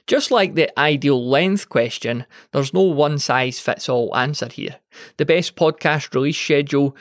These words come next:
is really the most regular one that you could stick to on a consistent basis. So if you could only manage once a month, that's fine. If you could manage every two weeks, even better.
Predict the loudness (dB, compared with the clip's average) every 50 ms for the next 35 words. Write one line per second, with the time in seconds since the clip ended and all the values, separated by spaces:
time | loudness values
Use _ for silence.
0 | -20 -6 -2 -2 0 2 2 2 2 2 2 2 2 2 2 0 0 -2 -2 0
1 | 0 0 0 0 -2 -2 0 0 0 2 0 0 0 -2 -4 -8 _ _ _ -8
2 | -8 -6 -2 0 2 2 2 0 -2 -2 -2 -2 -2 -2 -2 -2 -2 -2 0 0
3 | 0 -2 -4 -4 -6 -6 -6 -8 -10 -10 -6 -6 -6 -6 -6 -8 -10 -10 -8 -4
4 | -2 -2 0 0 -2 -4 -6 -6 -8 -12 -14 -18 _ _ _ _ -20 -20 -20 -18
5 | -12 -2 0 0 0 2 0 -2 0 0 0 2 2 2 2 2 2 2 2 2
6 | 2 2 0 0 0 -2 -2 -2 0 0 -2 0 2 2 2 2 0 -2 -6 -8
7 | -4 -4 -4 -4 -4 -2 -2 0 0 0 0 -2 -4 _ -18 -20 -20 -12 -6 -4
8 | -4 -4 -4 -4 -4 -4 -4 -2 0 0 0 0 0 0 0 -2 -2 -2 -4 -6
9 | -4 -4 -4 -2 0 0 -2 -2 -2 -4 -6 -8 -8 -8 -6 -4 -4 -4 -4 -4
10 | -2 0 0 2 2 2 0 -2 -2